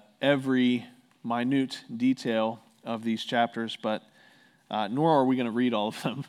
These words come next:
<laughs> uh, here and now, but, uh, you can certainly do so, uh, at home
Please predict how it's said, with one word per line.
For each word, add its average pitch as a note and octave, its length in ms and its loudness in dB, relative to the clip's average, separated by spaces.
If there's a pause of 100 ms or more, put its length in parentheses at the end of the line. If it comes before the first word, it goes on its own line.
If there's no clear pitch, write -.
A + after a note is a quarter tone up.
<laughs> - 120 -20
uh, A2+ 180 0
here A#2+ 260 -4
and A2+ 100 -6
now, A#2 240 -2
but, A2 220 -8 (560)
uh, G#2 320 -4
you A2+ 180 -6
can - 100 -14
certainly A2 320 -8
do A2 140 -4
so, G#2 400 -6 (720)
uh, - 200 -10
at A#2 160 -10
home A#2+ 360 -6